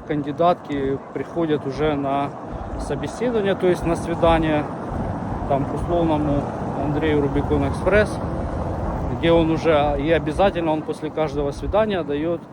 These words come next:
обратную связь матчмейкеру, чтобы она знала, там, плюс-минус,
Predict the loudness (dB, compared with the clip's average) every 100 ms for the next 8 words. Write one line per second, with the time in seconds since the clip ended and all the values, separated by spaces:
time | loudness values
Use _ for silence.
0 | -18 -18 -18 -16 -10 -6 0 0 2 0
1 | -4 0 0 0 -4 -6 -4 -4 -2 -4
2 | -6 -6 -4 -4 -2 -2 0 -2 -4 -10
3 | -12 -14 -16 -14 -14 -8 -4 -4 -2 -2
4 | 0 -2 -4